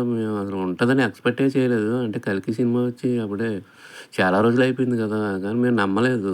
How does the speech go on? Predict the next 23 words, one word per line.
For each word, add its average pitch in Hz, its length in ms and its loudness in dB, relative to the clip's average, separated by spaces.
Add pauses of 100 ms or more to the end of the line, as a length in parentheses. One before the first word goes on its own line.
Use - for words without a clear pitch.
(140)
నిజంగా. 90 520 -4 (800)
కానీ 123 300 4
అక్కడ 120 240 2 (140)
వెళ్ళేటప్పటికి 113 680 2 (640)
ఇంకా 98 280 -6 (220)
అన్‌ఎక్స్‌పెక్టెడ్‌గా 123 880 -2 (580)
బుజ్జి 98 400 0
కనిపించింది. 110 600 0 (160)
అలాగని 120 440 2
మేము 123 300 2
ఇంకా 110 240 -2 (520)
తెలుసు 107 260 -2
కదా, 123 260 2 (1000)
అని 107 180 -4
చూడగానే 113 500 0
మనం 117 340 0
వీడియో 110 380 0
తీసి, 110 380 -6
సెల్ 107 240 -4
ఫోన్ 110 200 -2
తీసి 110 240 -2
హడావుడి 107 360 -2
చేస్తాము. 104 460 -4